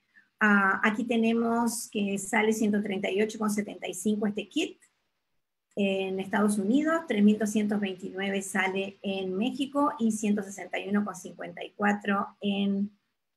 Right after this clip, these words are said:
Eh, Europa. Me quedé pensando de por qué sale menos el kit de inicio. Esto no debe estar bien este precio. Aquí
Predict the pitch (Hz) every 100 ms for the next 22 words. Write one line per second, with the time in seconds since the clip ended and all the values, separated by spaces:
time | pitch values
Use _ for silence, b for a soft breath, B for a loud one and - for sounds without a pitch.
0 | _ _ _ _ _ _ _ - - -
1 | - - - - - - _ _ _ _
2 | _ _ _ _ _ _ _ _ _ _
3 | _ _ _ _ _ _ _ _ _ _
4 | _ _ _ _ _ 196 190 160 - -
5 | _ _ _ _ _ 202 208 220 233 220
6 | 226 226 233 196 - - _ _ _ 170
7 | 175 190 - 190 190 190 - - 180 190
8 | 196 202 175 170 180 185 185 185 - 185
9 | 180 - 190 180 - _ _ _ _ _
10 | _ _ _ _ _ _ _ _ _ _
11 | _ _ - 185 175 175 175 175 175 175
12 | 175 180 175 180 175 - - 165 165 -
13 | 175 170 196 190